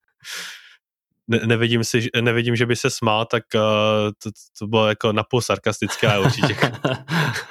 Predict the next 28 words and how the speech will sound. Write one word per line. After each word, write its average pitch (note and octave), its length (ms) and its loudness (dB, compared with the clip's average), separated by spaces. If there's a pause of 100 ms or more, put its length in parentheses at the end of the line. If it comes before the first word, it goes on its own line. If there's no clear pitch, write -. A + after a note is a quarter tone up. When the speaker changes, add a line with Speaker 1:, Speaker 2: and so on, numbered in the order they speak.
(480)
Speaker 1:
Ale, A#2 240 -2
Speaker 2:
Já A#2+ 60 6
Speaker 1:
ale, A#2+ 120 4
Speaker 2:
to A2+ 60 2
beru. A#2 260 2
Speaker 1:
ale, - 760 -4
<laughs> - 420 -12
ale A#2 440 2
to, G#2+ 260 0 (400)
ale A2+ 280 2
díky A2+ 260 -2
za A2 100 2
tip. F#2 200 -4 (220)
Jo, G#2 160 -2
super G#2+ 320 -2
restaurace, G#2+ 720 -2 (800)
dáváme A2 420 2
si - 100 -10
tam A#2+ 180 0
i A#2+ 60 0
jiný G#2 240 -2
věci G#2 340 -2
a G#2+ 60 2
mají G2+ 160 -2
to G#2+ 120 -4
všechno G2+ 280 -6
strašně G2+ 340 -8
dobrý. F#2 240 -8